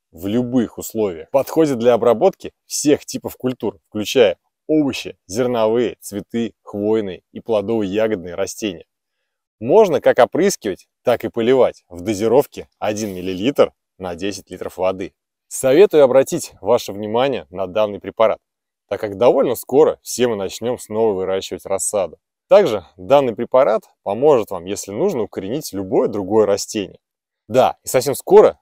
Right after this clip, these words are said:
э, я смогу вам продемонстрировать эффективность данного удобрения. Дело в том, что дома я посадил, а, две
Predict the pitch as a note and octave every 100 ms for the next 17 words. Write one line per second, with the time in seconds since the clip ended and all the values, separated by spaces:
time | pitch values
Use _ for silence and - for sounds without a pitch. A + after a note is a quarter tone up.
0 | - G2+ F#2+ F#2+ C3 - A2+ A#2+ A#2+ -
1 | A2 A2 A2 A2 - C#3 C3+ F#2 - -
2 | - F#2+ - C#3+ B2 - - - F#2 A2
3 | A2 F#2 F2+ G#2+ G#2+ G2 D#2+ _ _ _
4 | F#2+ G#2+ G2 - A2 B2 - E2 G2+ C3+
5 | F3 - _ _ - - - - F#2+ A2
6 | C#3 _ _ _ - F#2 F2+ F2+ E2+ F#2+
7 | G#2